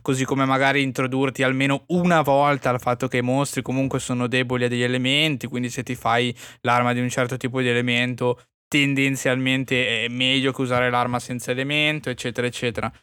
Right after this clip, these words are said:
Chiaramente alcune cose sono migliorabili, però secondo me è, è giusto che rimanga così il, il concept del gioco, che non sia troppo guidato,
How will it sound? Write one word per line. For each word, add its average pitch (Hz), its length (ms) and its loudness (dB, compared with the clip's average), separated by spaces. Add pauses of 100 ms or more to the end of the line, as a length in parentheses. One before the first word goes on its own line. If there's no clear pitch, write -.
(160)
Chiaramente 160 360 0
alcune 151 220 0
cose 156 380 0
sono 131 260 -6
migliorabili, 120 760 0 (360)
però 147 320 2
secondo 143 360 -2
me 143 380 2
è, 120 340 0
è 120 40 -4
giusto 127 360 -6
che 131 120 -4
rimanga 127 400 0
così 120 260 -6
il, 110 720 0
il 110 80 -6
concept 113 520 -4
del 110 200 -6
gioco, 127 600 2 (220)
che 120 140 -2
non 131 200 0
sia 139 260 2
troppo 131 340 -2
guidato, 135 800 2